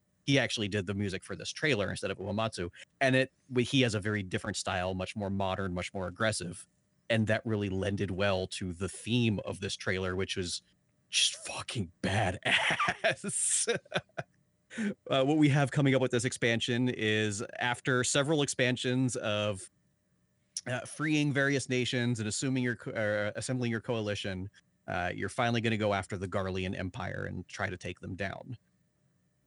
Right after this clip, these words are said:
But that looks like it might not be the most important thing happening here. So, as a bit of background, the calendar in Final Fantasy fourteen is split up into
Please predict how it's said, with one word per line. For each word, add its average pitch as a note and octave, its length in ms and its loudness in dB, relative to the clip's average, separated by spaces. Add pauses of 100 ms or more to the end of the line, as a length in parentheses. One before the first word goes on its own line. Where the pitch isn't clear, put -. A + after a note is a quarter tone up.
(180)
But - 500 2 (120)
that E4 260 2
looks G4+ 180 0
like G4+ 140 2
it G#4+ 160 0
might G4+ 160 -2
not G4+ 180 -2
be C#4+ 120 0
the C#4 100 0
most A#3+ 240 4
important E3 460 0
thing D3+ 260 2
happening G2+ 540 0
here. - 320 -10 (520)
So, C#3 640 4
as C#3+ 220 -2
a C#3+ 60 -2
bit D3+ 260 0
of D3 120 -2
background, G2+ 600 -2
the G#2+ 400 -4 (100)
calendar E3 640 0
in A#2 140 0
Final B2 320 0
Fantasy A2 400 -2
fourteen F#2+ 640 -6 (540)
is G#2 140 0
split - 320 0
up G#2 260 0
into G2+ 640 -2